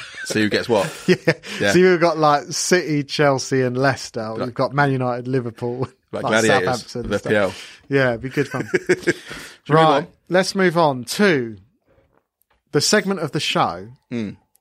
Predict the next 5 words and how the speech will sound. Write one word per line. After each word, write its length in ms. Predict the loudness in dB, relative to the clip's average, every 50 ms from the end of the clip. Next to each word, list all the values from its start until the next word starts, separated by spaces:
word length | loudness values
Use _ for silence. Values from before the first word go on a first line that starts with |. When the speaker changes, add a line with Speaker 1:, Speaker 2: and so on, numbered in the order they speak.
| -18 -18 _ -10
Speaker 1:
that 640 | -4 0 2 2 2 2 0 -4 -8 -14 -14 -14 -16 _ _ _ -12 -10 -8 -8 -10 -12 _ _ _ _ _ _ _ _ _ _ _ _ _ _ _ _ _ -20 -20 -20 -20 _ _ _ _ _ _ _ _ _ _ _ _ _ _ -20 -20 -20 -20 -20 -20 _ _ _ _ -10
I 80 | -10 -8
can't 180 | -6 -6 -6
even 140 | -6 -8 -10
think 380 | -8 -8 -8 -8 -8 -12 -18